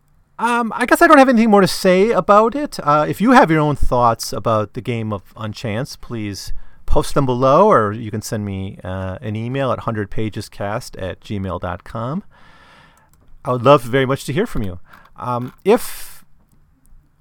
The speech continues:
yeah, I guess that's it. Um, in the next episode, I'll be looking at The Little Black Box, which is a fairly important story in, uh, written in nineteen sixty-four.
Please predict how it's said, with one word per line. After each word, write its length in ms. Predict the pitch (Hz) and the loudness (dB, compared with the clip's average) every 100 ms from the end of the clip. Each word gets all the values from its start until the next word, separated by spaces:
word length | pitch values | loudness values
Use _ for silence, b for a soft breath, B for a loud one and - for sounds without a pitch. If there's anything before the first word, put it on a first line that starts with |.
| _ _ _ - | _ _ _ -6
yeah, 180 | 185 151 | 2 4
I 80 | 143 | 4
guess 140 | 190 | 2
that's 160 | 160 156 | 2 2
it. 120 | 117 | 2
Um, 360 | 165 165 131 - | 4 4 2 -2
in 240 | 202 202 | 0 2
the 80 | 196 | 4
next 460 | 262 302 - - - - - | 4 4 -4 -8 -14 -14 2
episode, 580 | 185 - 165 - 127 123 | 2 2 -4 0 0 2
I'll 120 | 123 | 2
be 120 | 127 | 0
looking 440 | 135 147 139 127 120 | -2 -4 -4 -8 -10
at 800 | 113 113 110 107 101 - - - - - B B B | -10 -6 -4 -4 -6 -12 -18 -16 -18 -18 B B B
The 100 | - | -4
Little 200 | 123 120 | 0 0
Black 260 | 123 113 107 | 4 2 4
Box, 540 | 110 117 - - - - - - | 4 4 4 -4 -18 -20 -20 -16
which 400 | 120 117 - - | -10 -10 -10 -16
is 560 | - 120 110 98 - - | -8 -6 -6 -8 -10 -8
a 220 | 120 107 | -6 -6
fairly 420 | - - 160 160 | -8 2 4 4
important 400 | 139 - 151 156 | 6 8 8 4
story 440 | - 147 156 180 214 | -2 0 2 0 -4
in, 440 | 143 127 127 131 _ _ _ - | -10 -10 -10 -14 _ _ _ -10
uh, 260 | 117 117 113 - | -6 -6 -8 -4
written 240 | 131 143 | -2 -2
in 80 | 131 | -4
nineteen 240 | 131 135 | -4 -6
sixty-four. 640 | - 135 - 123 135 202 | -10 -12 -10 -8 -4 -4